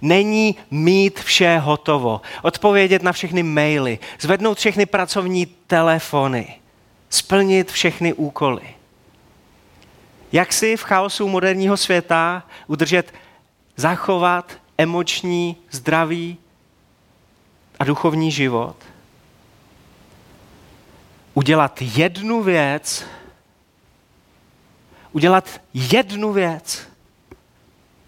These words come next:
o kterou v tu chvíli jde. Věříte Ježíši, když říká: "Jen jedno je potřeba"? On neříká:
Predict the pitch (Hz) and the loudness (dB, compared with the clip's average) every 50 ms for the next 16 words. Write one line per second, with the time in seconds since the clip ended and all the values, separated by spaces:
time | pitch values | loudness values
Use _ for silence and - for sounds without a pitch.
0 | _ _ _ _ _ - 160 160 - - - - 190 185 185 180 180 180 - - | _ _ _ _ _ -2 -2 -2 -2 -4 -2 -2 0 2 2 0 0 -4 -6 -6
1 | - 165 - - - 139 139 143 143 139 139 139 131 131 131 127 135 _ _ _ | -8 -8 -6 -6 -4 -2 -2 -2 0 0 -2 -2 -2 -4 -6 -8 -12 _ _ _
2 | - 113 120 113 107 95 104 - - - _ _ _ _ _ _ _ _ _ _ | -10 -2 -2 -2 -2 -2 -6 -12 -16 -20 _ _ _ _ _ _ _ _ _ _
3 | _ _ _ _ _ _ _ _ _ _ _ _ _ _ _ - - _ _ _ | _ _ _ _ _ _ _ _ _ _ _ _ _ _ _ -20 -20 _ _ _
4 | _ _ _ _ _ _ _ _ _ _ _ - - _ _ _ _ _ _ _ | _ _ _ _ _ _ _ _ _ _ _ -20 -20 _ _ _ _ _ _ _
5 | _ _ - - 123 143 147 143 190 190 - 208 202 196 185 160 185 180 165 - | _ _ -6 2 4 4 6 4 2 2 2 4 4 4 4 2 0 -2 -2 0
6 | - 151 139 131 131 139 139 131 123 139 131 - 139 135 127 123 123 120 - - | 2 2 2 2 0 0 -2 -2 -2 -4 -4 -2 0 0 2 2 2 0 -2 -4
7 | - _ _ _ - 120 131 139 139 139 135 123 _ _ - 123 127 143 156 143 | -12 _ _ _ -6 -2 0 0 0 -2 -4 -8 _ _ -8 -2 -2 -2 -2 -2
8 | 139 120 120 110 110 107 123 160 170 - _ _ _ _ _ _ _ _ _ _ | -4 -6 -6 -4 -4 -4 -6 -8 -10 -16 _ _ _ _ _ _ _ _ _ _
9 | _ - 131 135 - - 127 - - - - 117 101 101 92 107 139 - - _ | _ -2 -2 -2 -2 -2 -8 -8 -8 -8 -8 -8 -8 -8 -8 -8 -10 -14 -18 _
10 | _ _ _ _ _ _ _ _ _ _ _ _ _ _ _ _ - - - - | _ _ _ _ _ _ _ _ _ _ _ _ _ _ _ _ -20 -20 -20 -20
11 | - - - _ _ _ _ _ _ - 165 190 214 214 262 - 233 208 185 160 | -20 -20 -20 _ _ _ _ _ _ 0 2 2 4 2 2 2 2 2 2 2
12 | - | -2